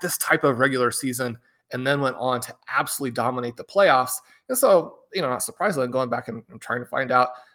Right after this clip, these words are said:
which ones of Jerry Rice's seasons, which, you know, you've got a decade's worth of,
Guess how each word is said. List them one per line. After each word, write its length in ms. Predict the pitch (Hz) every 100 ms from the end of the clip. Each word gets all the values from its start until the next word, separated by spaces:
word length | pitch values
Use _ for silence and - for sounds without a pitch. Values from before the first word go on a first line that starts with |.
| _ _ _ _ _
which 400 | - 131 185 190
ones 400 | 160 151 170 165
of 160 | - 127
Jerry 300 | 139 151 139
Rice's 480 | 107 135 143 135 117 - _
seasons, 500 | - 107 107 113 110
which, 320 | 113 101 - - - 135
you 120 | 117
know, 80 | 107
you've 100 | 117
got 160 | - 117
a 100 | 104 -
decade's 480 | 131 131 123 -
worth 240 | 120 117 113
of, 200 | 107